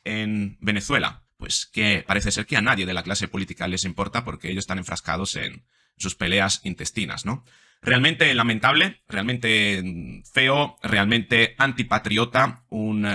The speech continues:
cero a la izquierda para toda la izquierda, por supuesto,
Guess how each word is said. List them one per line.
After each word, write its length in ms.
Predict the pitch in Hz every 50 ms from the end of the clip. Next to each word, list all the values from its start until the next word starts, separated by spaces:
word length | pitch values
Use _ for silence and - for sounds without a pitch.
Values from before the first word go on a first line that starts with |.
| - - _ _ _
cero 640 | - - - 131 127 120 120 123 127 - - - _ _
a 100 | - 117
la 80 | 110 107
izquierda 640 | 104 - - - - - - 120 110 110 123 120 -
para 540 | 131 - 101 101 - 127 127 - - _ _ _ _ _ _
toda 240 | _ 160 - - 104
la 80 | 85 87
izquierda, 500 | 85 - - - 117 110 101 95 95 -
por 120 | - -
supuesto, 540 | - 90 - 107 104 - - 127 143 139